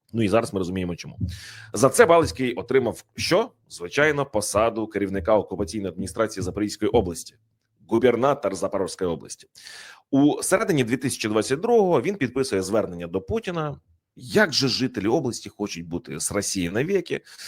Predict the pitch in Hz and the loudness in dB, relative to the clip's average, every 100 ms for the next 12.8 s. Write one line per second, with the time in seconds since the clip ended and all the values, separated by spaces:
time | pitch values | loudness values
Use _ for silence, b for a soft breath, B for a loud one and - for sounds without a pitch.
0 | B B 92 92 113 143 151 - 101 104 | B B 0 2 4 6 6 4 2 2
1 | 113 98 101 95 101 92 - 95 92 104 | 4 4 2 4 4 4 -2 -4 0 0
2 | 95 95 92 92 90 92 95 98 - 92 | 2 -2 -4 -4 -4 -2 -2 -2 0 0
3 | 92 110 233 139 90 90 - 80 78 B | 2 2 4 4 4 2 -2 -2 -4 B
4 | B B 95 98 98 - 127 110 101 98 | B B 0 2 4 4 4 6 4 4
5 | 101 92 113 110 98 - 92 85 92 90 | 2 4 6 6 4 0 -2 0 -2 0
6 | 90 90 87 110 101 107 107 95 90 87 | 0 -2 0 0 2 0 -2 -2 -2 -2
7 | - 113 127 185 117 87 90 98 92 82 | 0 2 2 4 2 2 0 -2 -2 -6
8 | - 73 71 78 87 107 127 113 95 95 | -8 -14 -12 -8 -4 -2 2 2 2 0
9 | 95 104 - 110 95 85 - 87 - 92 | -2 -2 2 2 2 -2 -10 -6 -4 2
10 | 98 98 110 131 175 165 B B B - | 4 4 2 0 0 -2 B B B 0
11 | 127 127 101 92 110 113 98 92 92 90 | 2 4 4 6 6 6 2 2 2 2
12 | - 104 104 107 101 82 82 | 2 2 2 4 2 0 -6